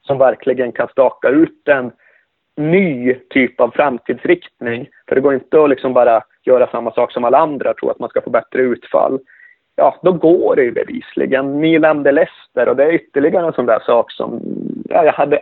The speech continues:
aldrig någonsin trott att det skulle kunna hända. Så jag sitter där i min fyrkantiga lilla låda och tycker att i grunden så är det bra att vara realistisk, och ifall man inte är det så kommer saker och ting sluta fel. Men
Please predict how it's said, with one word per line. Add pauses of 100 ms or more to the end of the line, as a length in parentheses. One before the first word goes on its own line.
aldrig
någonsin
trott
att
det
skulle
kunna
hända. (640)
Så
jag
sitter
där (160)
i
min
fyrkantiga
lilla
låda
och
tycker
att
i
grunden
så
är
det
bra
att
vara
realistisk,
och (200)
ifall
man
inte
är
det
så (320)
kommer
saker
och
ting
sluta
fel. (140)
Men